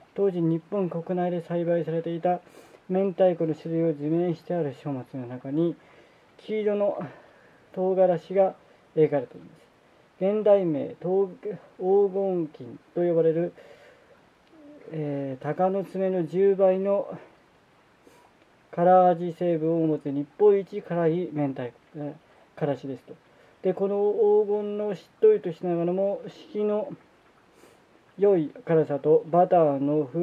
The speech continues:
味豊かでスパイシーなカレーソースを合わせ、本格チキンマサラというのを作っちゃいましたということでね。これが黄金の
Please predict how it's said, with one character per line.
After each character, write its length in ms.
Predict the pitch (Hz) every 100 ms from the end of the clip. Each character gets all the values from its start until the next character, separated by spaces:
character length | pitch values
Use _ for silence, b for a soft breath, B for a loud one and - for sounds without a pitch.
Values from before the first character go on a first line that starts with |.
| 185
味 140 | 180
豊 260 | 180 170 160
か 80 | 151
で 120 | 147
ス 160 | - -
パ 140 | 196
イ 80 | 185
シ 160 | -
ー 60 | 180
な 160 | 180 185
カ 160 | -
レ 140 | 170 170
ー 60 |
ソ 160 | 160 175
ー 80 | 160
ス 60 |
を 80 | 156
合 40 | 151
わ 120 | 165
せ、 180 | 165 143 b b b b
本 260 | - 208 208
格 260 | 208 196
チ 140 | 185 -
キ 140 | 196
ン 80 | 180
マ 140 | 175
サ 80 | 165
ラ 100 | 160
と 120 | 151
い 100 | 160
う 20 | 165
の 160 | 180
を 100 | 170 151
作 140 | - 156
っ 40 |
ち 160 | - 123
ゃ 60 |
い 40 | 110
ま 140 | 107
し 60 | -
た 100 | -
と 220 | - -
い 60 | -
う 20 |
こ 80 | -
と 200 | - -
で 60 | 196
ね。 120 | 185 B B B B -
こ 120 | 196
れ 140 | 202
が 200 | 196 196
黄 300 | 190 185 180
金 280 | 175 175 170
の 180 | 170 170